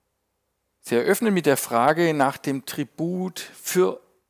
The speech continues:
Cäsar, um Jesus aufs Glatteis zu führen. Natürlich verwandten sie nicht irgendeine Münze der damaligen Zeit, sondern sie verwendeten den Denar,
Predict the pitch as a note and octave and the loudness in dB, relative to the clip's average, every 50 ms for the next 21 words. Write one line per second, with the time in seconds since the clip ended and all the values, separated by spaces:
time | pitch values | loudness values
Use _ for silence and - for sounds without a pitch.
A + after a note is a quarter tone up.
0 | _ _ _ _ _ _ _ _ _ - - - C3 C#3+ E3 E3 - - G#2+ G2 | _ _ _ _ _ _ _ _ _ -6 0 2 4 4 4 2 0 -4 -6 -6
1 | E2+ - - - _ _ _ _ _ _ _ _ _ _ _ _ - - - - | -8 -10 -14 -20 _ _ _ _ _ _ _ _ _ _ _ _ -20 -20 -20 -20
2 | - - - - _ _ _ _ _ _ _ _ _ _ _ _ _ _ _ _ | -20 -20 -20 -20 _ _ _ _ _ _ _ _ _ _ _ _ _ _ _ _
3 | - A2+ A#2+ A#2 A2+ A#2 - A2+ - - A2 G#2 - - - - G#2+ - A#2+ A2+ | -18 -12 -6 -4 -4 -4 -6 -6 -6 -6 -6 -6 -6 -6 -4 -4 -2 -2 -6 -8
4 | - - - B2 - - C#3+ B2 B2 A#2+ A#2+ A#2 - G3+ A3 A3 A3 A3+ - - | -8 -10 -14 -14 -12 -10 -10 -8 -6 -4 -4 -4 0 0 0 2 0 -2 -4 -10
5 | - _ _ _ _ _ _ _ _ _ - - D3+ D3 D#3+ E3 - E3+ D#3 - | -20 _ _ _ _ _ _ _ _ _ -2 0 4 4 4 2 2 -4 -4 -2
6 | F#3 E3+ D#3 D#3+ D3+ - - - G#3 F3+ F#3+ G3+ F#3+ F#3+ E3 - - - C#3+ D3+ | -2 0 -2 -2 -4 -6 -4 2 4 4 4 4 2 -2 -8 -2 2 4 6 6
7 | F#3 G#3+ A3 G3+ E3+ D#3+ F3+ G#3+ A#3 - G3+ D#3+ C#3+ B2+ - C#3+ C#3 E3 F#3+ F#3+ | 8 8 6 6 6 4 4 2 2 2 4 4 4 6 6 8 8 8 8 8
8 | F#3 E3+ E3 E3 D#3+ D3 D#3+ C#3 - D#3 D3 D#3+ E3+ - - F3 E3 D3+ D3+ C#3+ | 8 6 6 6 4 0 -2 -2 2 4 6 6 4 2 0 -4 -2 -2 -4 -6
9 | B2+ - D#3+ C#3 - C#3 B2+ B2+ C#3 C#3+ D3+ C#3+ D3+ C#3+ C3+ B2 C3+ B2+ A#2+ A2+ | -6 -8 -8 -8 -6 -6 -4 -4 -2 -4 -4 -4 -4 -4 -4 -2 -2 -2 -2 -2
10 | - B2+ A#2+ A#2 A2 G2+ G2+ A#2 B2+ D3 E3 F3 E3+ - - | -2 -2 -2 0 2 2 4 6 6 6 6 6 4 0 -8